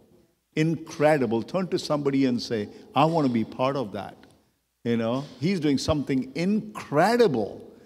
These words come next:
And that's what I am so excited all about. Because God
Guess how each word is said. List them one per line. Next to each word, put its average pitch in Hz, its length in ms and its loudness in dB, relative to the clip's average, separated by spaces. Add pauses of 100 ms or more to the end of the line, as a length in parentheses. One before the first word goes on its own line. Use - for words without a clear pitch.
(180)
And 131 280 2
that's 190 380 2
what 160 340 2
I 147 180 4
am 175 180 0
so - 180 -2
excited 165 540 -4
all 123 220 2
about. 98 360 -4 (260)
Because 139 360 2
God 165 760 4